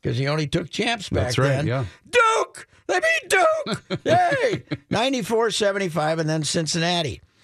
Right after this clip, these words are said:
Speaker 1: But, uh, then nineteen sixty-four, they're back in. Uh, they got beat in the Sweet sixteen by Michigan, eighty-four to eighty. Uh, nineteen sixty-six, uh, they were in again, and they lost to Western Kentucky,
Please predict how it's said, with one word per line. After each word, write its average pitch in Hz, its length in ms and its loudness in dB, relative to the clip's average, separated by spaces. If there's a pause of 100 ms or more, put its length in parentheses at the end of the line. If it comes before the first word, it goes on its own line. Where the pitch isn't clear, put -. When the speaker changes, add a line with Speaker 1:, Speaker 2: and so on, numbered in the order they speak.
(400)
Speaker 1:
But, 170 500 0
uh, 143 800 0
then 165 220 2
nineteen 175 400 -2
sixty-four, 185 720 -2
they're 156 100 0
back 156 400 -2
in. 165 480 -2 (440)
Uh, 135 460 -2
they 139 140 0
got 143 180 0
beat 151 160 -2
in 156 60 -8
the 147 80 0
Sweet 143 300 -2
sixteen 147 480 -2
by 135 120 -2
Michigan, 123 640 -4
eighty-four 120 520 -2
to 110 60 -2
eighty. 151 400 -2 (560)
Uh, 139 380 0
nineteen 226 880 -2
sixty-six, 214 1300 -2 (640)
uh, 143 600 -2
they 143 120 0
were 147 180 0
in 156 120 -2
again, 160 580 -2 (380)
and 143 120 0
they 156 120 0
lost 180 340 0
to 202 80 0
Western 190 380 -2
Kentucky, 202 640 0